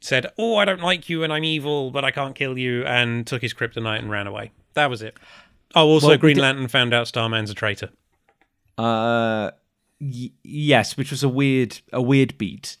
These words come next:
Speaker 2: just the way that kind of felt. Now, we can blame a lot of it on the trade paperback
Speaker 1: Yeah.
Speaker 2: and the decisions that were made.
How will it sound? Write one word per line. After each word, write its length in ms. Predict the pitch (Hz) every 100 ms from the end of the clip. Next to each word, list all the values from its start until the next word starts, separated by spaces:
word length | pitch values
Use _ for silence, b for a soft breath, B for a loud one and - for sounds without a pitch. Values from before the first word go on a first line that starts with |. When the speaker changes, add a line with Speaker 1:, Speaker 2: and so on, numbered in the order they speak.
| -
Speaker 2:
just 180 | 107
the 80 | 117
way 200 | 101 104
that 200 | 101 85
kind 160 | - 92
of 60 |
felt. 420 | - 87 85 - -
Now, 200 | 151 143
we 100 | 147
can 160 | 156
blame 240 | 170 175 131
a 20 |
lot 200 | 135 104
of 80 | 104
it 100 | 80
on 280 | 95 98 95
the 440 | 92 92 92 92 _ _ _ _ _ _ _ -
trade 400 | - - 120 127
paperback 640 | - 147 - 170 202 - -
Speaker 1:
Yeah. 160 | 120 113
Speaker 2:
and 160 | 110
the 60 | 107
decisions 500 | 98 - 110 110 104
that 140 | 113
were 80 | 98
made. 400 | 107 104 101 95